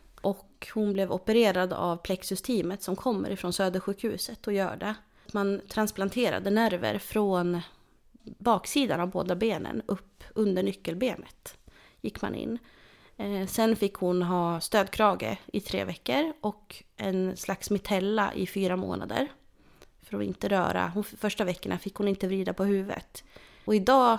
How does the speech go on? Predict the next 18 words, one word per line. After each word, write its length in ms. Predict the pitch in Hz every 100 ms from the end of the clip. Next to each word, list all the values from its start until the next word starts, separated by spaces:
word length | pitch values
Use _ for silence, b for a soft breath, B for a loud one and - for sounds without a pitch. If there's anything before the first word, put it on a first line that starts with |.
| -
mår 200 | 208 190
hon 160 | 160 165
jättebra. 540 | 180 - - - - b b -
Alltså 260 | - 190 202
hon 320 | 214 208 196
har 160 | 196 196
gjort 200 | 190 -
så 60 |
mycket 300 | 196 190 185
framsteg. 500 | 190 180 180 180 - 208
Hon, 200 | 202 202 B B B B -
skadan 560 | - - 240 240 214 185
syns. 500 | - 107 120 127 -
Hon, 280 | 190 190 -
armen 400 | - 220 202 190
är 60 | 208
ju 80 | 190
kortare 580 | 190 - - - 196